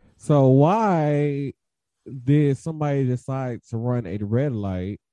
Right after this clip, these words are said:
and an innocent person was killed in the process? All she did was walk into the bus stop. They said she was standing there for maybe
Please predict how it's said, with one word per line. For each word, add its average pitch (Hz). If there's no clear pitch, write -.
and 107
an 107
innocent 123
person 117
was 101
killed 170
in 104
the 98
process? 92
All 110
she 135
did 127
was 120
walk 107
into 117
the 104
bus 131
stop. 131
They 101
said 104
she -
was 104
standing 107
there 107
for 98
maybe 101